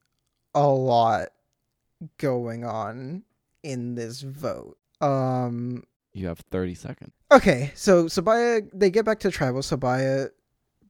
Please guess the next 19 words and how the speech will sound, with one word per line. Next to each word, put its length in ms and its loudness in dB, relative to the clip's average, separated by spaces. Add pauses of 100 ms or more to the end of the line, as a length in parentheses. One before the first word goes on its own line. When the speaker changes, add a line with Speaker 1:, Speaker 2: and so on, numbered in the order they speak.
Speaker 1:
bring, 240 -2 (200)
they 280 0
had 180 2
already 240 2
established 420 0
that 60 -6
they 100 -2
wanna 180 -2
vote 140 -2
out 180 -2
Caleb. 320 -6
Sabaya 420 0
then 160 -2
tells 320 -2
Caleb 340 -4
that, 240 0 (260)
"Hey, 380 4 (560)
tell 320 6
them, 720 0